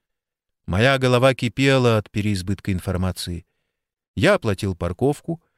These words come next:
сел в машину и посмотрел на телефон, чтобы выяснить, есть ли в паркинге связь. Затем набрал номер мастерской. «Здравствуйте», —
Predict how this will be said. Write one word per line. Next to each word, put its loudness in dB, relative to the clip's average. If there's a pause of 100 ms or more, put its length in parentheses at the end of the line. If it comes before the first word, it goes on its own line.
(140)
сел 2
в -6
машину 0
и 0
посмотрел -2
на 0
телефон, 0
чтобы -4
выяснить, -4 (260)
есть -2
ли 0
в -10
паркинге -2
связь. -8 (360)
Затем 0
набрал 0
номер 0
мастерской. -6 (1120)
«Здравствуйте», — 0